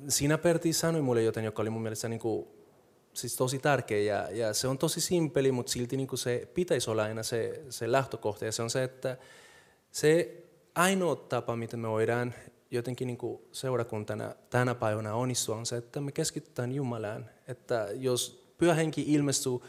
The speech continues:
jos hän tekee se, mitä ainoastaan hän voi tehdä, jos hän pelastaa meitä, jos hän muistuttaa meitä siitä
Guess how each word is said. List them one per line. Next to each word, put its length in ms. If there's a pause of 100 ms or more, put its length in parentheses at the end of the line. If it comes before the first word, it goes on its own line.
(320)
jos 140
hän 180
tekee 260
se, 140
mitä 220
ainoastaan 420
hän 240
voi 140
tehdä, 380
jos 260
hän 260 (400)
pelastaa 420
meitä, 260
jos 140
hän 300
muistuttaa 420
meitä 280
siitä 500